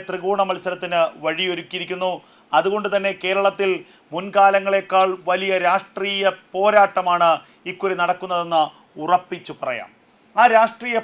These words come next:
പോരാട്ടത്തിൽ ബി ജെ പിക്ക് എത്ര സീറ്റ് നേടാനാകും? ഇതാണ്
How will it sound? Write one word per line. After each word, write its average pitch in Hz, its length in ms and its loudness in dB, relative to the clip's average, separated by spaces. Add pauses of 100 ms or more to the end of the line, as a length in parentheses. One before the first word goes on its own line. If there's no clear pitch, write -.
പോരാട്ടത്തിൽ 202 580 2 (400)
ബി 180 100 -4 (140)
ജെ 208 160 -2
പിക്ക് 185 300 -4 (260)
എത്ര 180 240 -6 (100)
സീറ്റ് 180 320 -12
നേടാനാകും? 147 500 -4 (440)
ഇതാണ് 208 300 4